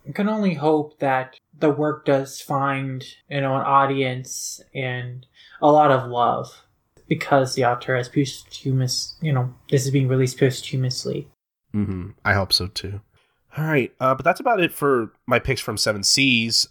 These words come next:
Speaker 2: Uh, I wanna move on to Yen Press and talk about Bungo Stray Dogs Beast, coming this August twenty twenty-one, uh, with the story being written by Kafka Asagiri and, uh, being illustrated by, uh, Sango Harukawa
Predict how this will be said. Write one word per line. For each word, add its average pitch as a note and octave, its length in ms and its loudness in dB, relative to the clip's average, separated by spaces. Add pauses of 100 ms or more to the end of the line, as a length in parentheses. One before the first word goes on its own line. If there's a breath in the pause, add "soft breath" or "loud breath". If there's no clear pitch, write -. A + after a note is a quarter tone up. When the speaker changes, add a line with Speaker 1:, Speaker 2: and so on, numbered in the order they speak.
(100)
Speaker 2:
Uh, A2 280 2
I C3 40 0
wanna F#3 180 0
move D#3+ 200 0
on - 140 2
to - 80 0
Yen C#3 280 0
Press - 480 0 (160)
and A2 220 -6
talk - 240 -4
about A#2 380 -2
Bungo A3 320 0
Stray D#3+ 340 -2
Dogs B2+ 420 -2
Beast, - 640 -4 (240)
coming A#2 300 0
this A#2+ 220 4
August A2 260 0
twenty G#2 220 -6
twenty-one, C#3+ 680 -2 (380 soft breath)
uh, G#2 240 0
with G#2 180 -2
the G#2+ 80 -6
story A2 360 2
being G#2 200 2
written G#2+ 220 -2
by G2+ 220 2
Kafka G#2 640 -2
Asagiri A2 760 0 (420 soft breath)
and, G2 400 -4
uh, G2 160 -4
being G#2+ 260 0
illustrated G#2 480 0
by, G2 380 -2
uh, F2+ 120 -4
Sango A#2 600 2
Harukawa G#2+ 720 0